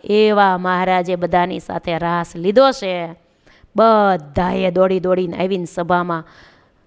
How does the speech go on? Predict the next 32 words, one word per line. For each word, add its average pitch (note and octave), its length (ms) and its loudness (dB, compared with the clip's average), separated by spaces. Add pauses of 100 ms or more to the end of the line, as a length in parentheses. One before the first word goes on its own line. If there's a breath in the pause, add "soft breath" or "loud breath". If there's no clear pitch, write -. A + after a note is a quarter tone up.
બંને F3 360 0
સભામાં E3 460 -4
બધા E3+ 220 -2
દર્શન E3+ 420 -4
કરે F3 160 -2
હો. A#3+ 140 -4 (340 soft breath)
ઘડીક F3+ 260 -2
બધાય E3+ 300 -2
આમ A3+ 260 -2
જોવે B3+ 360 2
તો G3 160 -4
મહારાજ F3 380 -2
ન્યાય G3 320 0
રાસ D4+ 280 2
લે, D#4+ 200 -4 (360 soft breath)
આમ B3+ 280 4
જોવે C#4 480 4
તો A3 280 -4
આ A#3 140 2
સભામાંય C#4 540 2
રાસ C#4 300 4
લે. C#4+ 280 2 (1800 soft breath)
કહેવાય A3 380 2
છે B3 180 0
કે A#3+ 120 -2
મહારાજ G3 600 2 (100)
તો B3 100 0
સ્વધામ G#3 720 0
ગમન B3+ 300 0
કરી C#4 220 0
ગયા C4+ 200 4
તા. G3+ 180 -2